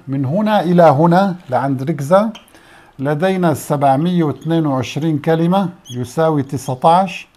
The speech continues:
ضرب تسعتاش ضرب اتنين.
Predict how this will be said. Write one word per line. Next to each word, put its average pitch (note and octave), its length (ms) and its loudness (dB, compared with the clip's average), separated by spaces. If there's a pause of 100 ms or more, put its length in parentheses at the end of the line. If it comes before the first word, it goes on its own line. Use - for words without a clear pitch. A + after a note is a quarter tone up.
(600)
ضرب D3 300 0
تسعتاش E3 880 -2 (180)
ضرب C3+ 320 -4 (180)
اتنين. B2+ 560 -2